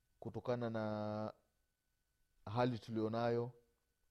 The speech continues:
labda ni kilo mbili na nusu za mchele au kilo mbili na nusu za maharage. Sasa, mtu badala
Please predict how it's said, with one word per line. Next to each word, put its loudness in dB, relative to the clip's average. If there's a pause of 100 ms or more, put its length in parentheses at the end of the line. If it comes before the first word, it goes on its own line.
(760)
labda 2
ni -2
kilo -2
mbili 0
na -4
nusu -6
za -2
mchele -4 (400)
au 4
kilo 2
mbili 2
na 0
nusu -6
za 0
maharage. 0 (1700)
Sasa, 4 (460)
mtu 4
badala 12